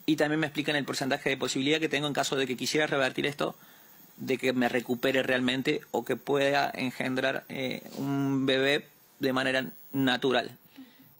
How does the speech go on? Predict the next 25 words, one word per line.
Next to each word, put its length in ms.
Son 280
pocas 240
las 120
probabilidades. 600
Entonces, 560
más 240
allá 180
de, 160
de, 140
del 160
hecho 180
de 80
que, 140
que 80
ya 120
me 120
pasó 500
o, 100
lo 140
que 100
ya, 120
o 80
ya 120
lo 80
hicieron, 340